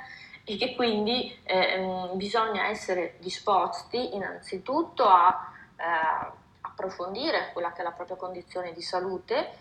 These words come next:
e poi a rivedere il proprio stile di vita perché, eh, intervenendo a livello alimentare, a livello di stile di vita, con dei protocolli integrativi,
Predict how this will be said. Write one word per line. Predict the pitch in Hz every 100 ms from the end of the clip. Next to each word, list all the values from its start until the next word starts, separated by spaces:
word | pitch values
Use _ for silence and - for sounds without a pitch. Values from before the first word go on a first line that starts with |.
| -
e | -
poi | - 160 220 262
a | 185 180 196
rivedere | 220 202 208 226 208
il | 175
proprio | 170 185 185
stile | - 226 185
di | 175
vita | 240 208 185 226 254
perché, | - 202 226 202 - - -
eh, | - 180 175
intervenendo | 220 214 214 208 214 208 214 190 165 156
a | -
livello | 165 165 156 170
alimentare, | 170 175 - - 208 208
a |
livello | 170 160 165
di | 170
stile | - 160 165
di | 160
vita, | 156 185 240 196 175
con | - 175
dei | 175
protocolli | 170 180 190 190 185
integrativi, | 180 - 170 233 - 196 185 262